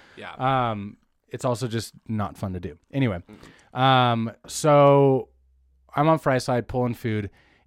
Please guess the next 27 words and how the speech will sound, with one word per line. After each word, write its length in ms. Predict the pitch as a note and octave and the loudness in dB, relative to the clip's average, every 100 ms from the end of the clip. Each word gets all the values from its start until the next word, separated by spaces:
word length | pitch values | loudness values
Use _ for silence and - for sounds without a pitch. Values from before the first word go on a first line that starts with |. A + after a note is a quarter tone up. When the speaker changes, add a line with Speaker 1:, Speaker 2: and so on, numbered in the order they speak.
| - | -6
Speaker 2:
and 720 | B2 B2 B2 A#2+ A#2+ A#2 A2+ - | 0 2 2 2 0 -2 -4 -8
the, 840 | A2+ G#2+ A#2+ A#2+ A#2+ A#2+ A#2+ A#2 - _ | -14 -6 -4 -2 -2 0 0 -2 -6 _
one 180 | A#2 A#2+ | -8 -4
of 60 | C#3+ | -2
the 60 | |
new 160 | A#2+ G#2+ | -2 -2
dishwashers 600 | G#2+ G2+ G#2+ G#2 A2 G#2+ | -4 -6 -6 -6 -6 -8
that 120 | A2 | -8
we 100 | G#2+ | -6
hired 380 | G#2+ A2 B2 D3+ - _ _ _ _ - - | -4 -2 -2 -6 -12 _ _ _ _ -20 -10
and 400 | A2+ A2 A2 G#2 | -6 -4 -6 -6
one 180 | G#2+ A2 | -6 -6
of 140 | G#2 - | -8 -8
our, 600 | G#2+ G#2 G#2 G#2 G#2 - _ _ - | -6 -4 -4 -6 -8 -12 _ _ -12
um, 560 | G#2+ G2+ G2 G2 G2+ F#2 _ _ | -8 -6 -6 -8 -12 -18 _ _
fry 280 | - B2+ C3 | -10 -6 -4
line 220 | C3+ A2 | -4 -6
cooks 260 | - A2 - | -8 -12 -10
who 80 | G#2+ | -10
used 320 | C3 G#3 - | -6 -6 -6
to 60 | |
be 120 | A#2 G2+ | -6 -6
a 40 | |
dishwasher, 720 | F#2 F2+ G2 F2 - G#2 C#3 _ _ _ _ - | -8 -12 -10 -12 -10 -10 -10 _ _ _ _ -8
uh, 280 | A2+ A2 G#2+ | -2 0 -2
start 480 | - - G2+ A2 - _ _ _ - | -4 -6 -4 -4 -6 _ _ _ -8
yapping 460 | A2+ - F2 D#2 | -8 -8 -12 -16